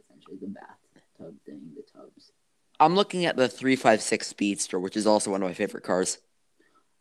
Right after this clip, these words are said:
Speaker 1: Oh, the Outlaw. Have you seen that?
Speaker 2: I think I have. It's in black, right?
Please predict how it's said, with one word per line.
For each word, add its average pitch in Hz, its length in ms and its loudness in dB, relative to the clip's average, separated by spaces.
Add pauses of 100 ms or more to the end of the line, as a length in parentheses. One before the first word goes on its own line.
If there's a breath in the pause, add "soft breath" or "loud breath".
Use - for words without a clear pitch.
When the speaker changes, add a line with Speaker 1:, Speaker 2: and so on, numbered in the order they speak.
Speaker 1:
Oh, - 200 -14
the - 120 -12 (120)
Outlaw. 104 460 -10
Have 95 140 -18
you 95 100 -16
seen 95 180 -12
that? 95 240 -16 (680)
Speaker 2:
I 139 180 6
think - 420 -6
I 107 60 8
have. 92 220 4
It's 113 140 -2
in 135 100 2
black, 135 380 4
right? 120 300 2